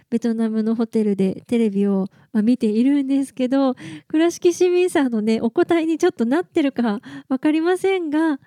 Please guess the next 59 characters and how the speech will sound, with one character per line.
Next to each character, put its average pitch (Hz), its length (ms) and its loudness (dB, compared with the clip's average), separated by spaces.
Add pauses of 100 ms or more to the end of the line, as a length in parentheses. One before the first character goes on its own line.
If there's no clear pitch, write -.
(480)
私 254 380 -2
も 240 240 0
こ - 160 -4
れ 269 140 2
を 269 80 0
機 277 140 -4
に 202 300 -2 (340)
ち 381 100 -4
ょ - 20 2
っ - 0 -
と 208 160 0
ベ 202 100 2
ト 269 140 -2
ナ 269 100 0
ム 262 160 -2
の 247 220 -2
テ - 180 -2
レ 262 100 2
ビ 208 140 -2
も 185 220 -4 (220)
注 262 200 0
目 247 240 0
し - 80 -4
て 240 140 -4
見 240 120 0
て 220 120 -2
み 208 120 -2
た 214 160 -2
い 202 80 -2
と 196 200 -2
思 202 200 -4
い 208 100 -2
ま 214 220 0
す。 - 140 -14 (680)
で、 277 80 0
ち 466 120 -4
ょ - 20 0
っ - 20 -2
と 320 100 2
余 277 200 4
談 - 0 - (220)
な 480 140 -2
ん 440 60 -6
で 339 120 2
す - 100 -16
け 220 140 -2
ど、 220 240 0 (240)
こ 320 120 2
の 359 120 0 (100)
間 240 380 0
台 311 180 0
湾 453 340 0
に 262 100 0
行 208 60 -2
き 220 120 -6
ま 214 160 0
し - 80 -12
て、 220 320 -2 (340)
台 302 160 0